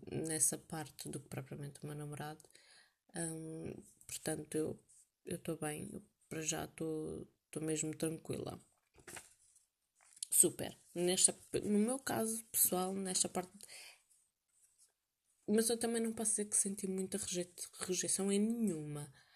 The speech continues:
Só nessa mesma história que eu não sequer cheguei nunca a conhecer os pais dele. Hum, mas houve, se calhar, o medo dele da reação dos pais,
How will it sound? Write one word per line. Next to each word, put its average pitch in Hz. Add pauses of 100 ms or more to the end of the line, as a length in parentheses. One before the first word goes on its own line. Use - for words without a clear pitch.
(220)
Só -
nessa 190
mesma 175
história 170
que 175
eu 165
não 170
sequer -
cheguei -
nunca 165
a 156
conhecer 156
os -
pais 165
dele. 175 (1000)
Hum, 185 (200)
mas 196 (1120)
houve, 180 (400)
se -
calhar, 185
o 180
medo 196
dele 180
da 165
reação 165 (840)
dos -
pais, -